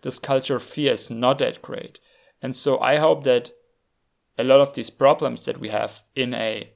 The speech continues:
more political context, but also demographic and social aspect, can be solved, and that this helps because this is a base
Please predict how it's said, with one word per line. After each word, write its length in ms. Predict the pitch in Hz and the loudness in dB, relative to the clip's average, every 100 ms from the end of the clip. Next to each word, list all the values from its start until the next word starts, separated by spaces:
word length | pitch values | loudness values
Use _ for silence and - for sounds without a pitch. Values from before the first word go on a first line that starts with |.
| _ _ _ _ _ _ - | _ _ _ _ _ _ -2
more 180 | 123 | -2
political 840 | - 120 135 165 165 170 180 196 220 _ | -2 -2 -2 -2 -4 -2 0 -2 -8 _
context, 720 | 160 175 - 202 202 - - _ | -6 -4 -4 -6 -6 -14 -16 _
but 120 | - 117 | -6 -4
also 240 | 113 120 | -4 -6
demographic 760 | 117 110 101 104 127 160 175 165 | -6 -4 -4 -2 -2 -2 -4 -4
and 160 | 107 | -6
social 400 | 104 127 151 - | -2 0 0 -2
aspect, 560 | 156 160 - - 160 - _ _ _ | -6 -6 -6 -6 -6 -8 _ _ _
can 220 | - 143 135 | -6 -4 -4
be 80 | |
solved, 540 | 117 - 131 135 170 170 | -6 0 4 6 4 -2
and 200 | 127 123 | -6 -2
that 220 | 123 127 | -2 0
this 220 | 147 165 | -2 -4
helps 500 | - 123 143 - - _ _ _ | -2 0 0 -6 -18 _ _ _
because 360 | 120 - 135 123 | -10 -2 -2 2
this 220 | 139 147 | 0 0
is 180 | 170 - 131 | -6 -8 -2
a 360 | 123 117 113 _ _ _ _ | -2 -2 -10 _ _ _ _
base 480 | 170 175 120 - - | 2 2 0 -8 -16